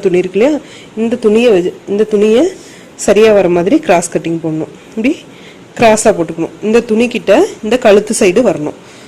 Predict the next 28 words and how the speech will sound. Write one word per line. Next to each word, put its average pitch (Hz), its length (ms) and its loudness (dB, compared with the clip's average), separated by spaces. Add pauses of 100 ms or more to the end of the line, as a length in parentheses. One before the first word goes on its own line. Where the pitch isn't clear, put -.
(180)
அது 196 180 -2
போல 202 260 2
கிராஸா 196 440 0
போட்டுக்கிறோம். 180 440 -4 (540)
இப்போ 240 120 -4 (140)
கிராஸா 214 400 0
போட்டது 175 340 -4
மேல 170 160 -2 (380)
அப்படியே 202 280 0 (120)
மார்க் 175 300 -4
பண்றோம். 160 360 -4 (640)
இது 202 160 0
எப்படி 214 240 -6
கிராஸா 196 260 2 (140)
போட்டிருக்கேன்னு 202 540 0
சொல்லி 165 200 -4
பாருங்க. 165 260 -2 (500)
இந்த 196 100 0 (100)
கட்டிங் 240 380 0
வந்து 190 160 2 (240)
சைடுல 196 300 2 (100)
வருது, 175 240 2 (480)
இந்த 220 100 0 (120)
சைடு 208 220 4 (680)
பார்டர் 214 380 2
சைடு 165 140 0 (100)
வருது, 160 220 0 (220)
கரை 202 180 0